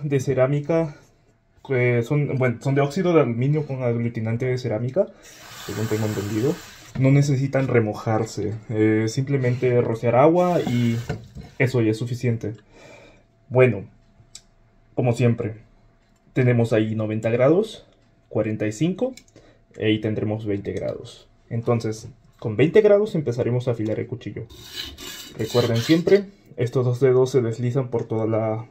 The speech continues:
parte baja del, del cuchillo, en esta, como haciendo guía. Y con la otra mano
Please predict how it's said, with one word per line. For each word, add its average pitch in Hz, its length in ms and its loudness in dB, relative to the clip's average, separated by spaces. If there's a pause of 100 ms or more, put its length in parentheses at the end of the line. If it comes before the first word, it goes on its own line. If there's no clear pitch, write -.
parte 113 320 -2
baja 113 280 -2
del, 107 360 -2 (140)
del 127 200 -10
cuchillo, 160 480 -10
en 151 80 -10
esta, 196 320 -6 (720)
como 110 220 -6
haciendo 113 760 -2
guía. 113 460 2 (2000)
Y 170 80 0
con 185 120 4
la 135 60 4
otra 127 220 2
mano 135 420 0